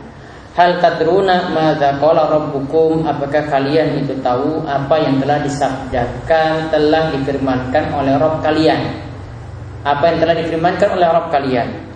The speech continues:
Kemudian mereka menjawab, "Allahu wa rasuluhu a'lam." Allah dan Rasulnya yang lebih mengetahui. Ingat, sebagaimana pernah kami singgung tentang perkataan Allah wa rasuluhu a'lam,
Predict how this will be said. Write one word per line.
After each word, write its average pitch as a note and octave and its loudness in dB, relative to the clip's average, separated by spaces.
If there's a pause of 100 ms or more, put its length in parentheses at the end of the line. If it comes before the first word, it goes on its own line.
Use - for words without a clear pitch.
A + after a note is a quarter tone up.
(460)
Kemudian C#3+ 4
mereka D#3+ 0
menjawab, C3+ 2
"Allahu C3+ 0 (160)
wa - - (160)
rasuluhu C#3 -2
a'lam." A#2+ -6 (800)
Allah C#3 2
dan B2+ -4
Rasulnya D3 -4
yang B2 -2
lebih C3+ 0
mengetahui. A2 -8 (1000)
Ingat, D3+ 0
sebagaimana C3+ -2
pernah C3 -2
kami C3+ 0
singgung C#3+ -2
tentang C3 -2
perkataan C3 -2
Allah C#3+ 0
wa C3 2
rasuluhu A#2+ -4
a'lam, D3 -2